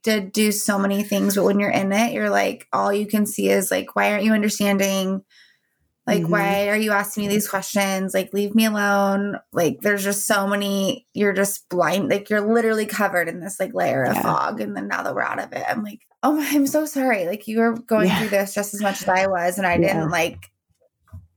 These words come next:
Speaker 1: I didn't even, like, ask, you know? Um, and so eventually our goal is to have them on the podcast and <laughs> share their,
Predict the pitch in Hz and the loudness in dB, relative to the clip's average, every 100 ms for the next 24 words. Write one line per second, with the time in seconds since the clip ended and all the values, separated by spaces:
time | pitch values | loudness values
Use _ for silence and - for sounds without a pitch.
0 | - - 190 196 101 262 - _ _ _ | -6 -2 -2 -2 -4 -8 -12 _ _ _
1 | _ - 214 190 185 170 143 135 _ _ | _ -4 0 0 0 0 -2 -2 _ _
2 | _ - 147 107 220 - - 220 180 110 | _ -2 -2 -2 -8 -12 -4 -2 0 2
3 | 135 233 - - - 196 139 110 202 - | 2 0 -2 -6 -2 0 0 -2 -4 -6
4 | - _ - _ _ _ - - 226 214 | -10 _ -20 _ _ _ -14 0 0 2
5 | 214 196 190 190 190 - - 220 240 254 | 2 2 2 0 -4 -10 -4 0 2 0
6 | 269 247 214 196 202 233 - - 214 202 | -2 -4 -4 -4 -6 -10 -12 -4 -4 -2
7 | - 202 - - - 214 208 196 - 196 | 2 2 0 -4 -6 -4 -2 -2 0 0
8 | 196 196 196 190 190 190 185 196 190 190 | 0 -2 -4 -4 -4 -4 -2 -2 -2 -4
9 | - 202 226 - - 233 226 214 226 | -4 2 2 2 0 0 0 -2 -2